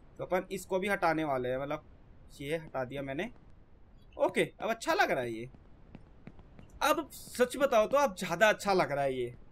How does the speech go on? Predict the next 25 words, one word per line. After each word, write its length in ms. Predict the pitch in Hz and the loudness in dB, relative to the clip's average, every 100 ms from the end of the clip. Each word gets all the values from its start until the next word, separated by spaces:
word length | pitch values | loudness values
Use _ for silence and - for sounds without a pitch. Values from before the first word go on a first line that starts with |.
| - 208 | -6 -2
And 160 | 233 | 2
guys 180 | 240 240 | 4 4
यार, 120 | 254 | 2
यहाँ 280 | 196 160 208 | 2 0 2
पर 140 | 247 240 - | 2 0 2
finally 360 | 240 262 262 262 | 4 4 4 4
मैंने 240 | 240 240 | 2 2
बना 220 | 226 202 208 | 2 2 0
चुका 260 | 233 233 | 0 2
है 140 | 214 170 | 4 4
रेक 260 | 170 247 - | 2 0 0
को। 100 | 233 | -2
अब 340 | - 254 233 180 | 0 0 0 4
बारी 300 | 165 226 262 | 4 4 2
है 160 | 247 240 | 0 0
हमारे 360 | 220 220 214 | 0 0 0
टेबल्सों 520 | 220 214 202 208 214 214 | -2 -2 0 -2 -2 -4
को 100 | 214 | 0
यहाँ 140 | 190 | 0
पे 140 | 214 | -2
डालने 420 | 233 165 147 156 160 | -2 0 0 0 -2
की, 120 | 165 | 0
बारी 220 | 147 147 | 0 0
बारी 240 | 139 135 | 0 -2
से। 180 | 127 120 | -6 -12